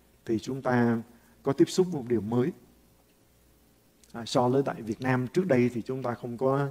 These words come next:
nhiều, nhưng mà bây giờ dần dần Việt Nam cũng có. Đó là chúng ta có những người cố vấn về tài chính. Vì, à, nước Mỹ này có một cái luật rất là lạ.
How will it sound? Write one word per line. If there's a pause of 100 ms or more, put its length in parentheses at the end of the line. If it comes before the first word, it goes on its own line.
nhiều,
nhưng
mà
bây
giờ (360)
dần
dần
Việt
Nam
cũng
có. (1000)
Đó
là
chúng
ta
có
những
người
cố
vấn
về
tài
chính. (1700)
Vì,
à, (480)
nước
Mỹ
này
có
một
cái
luật
rất
là
lạ.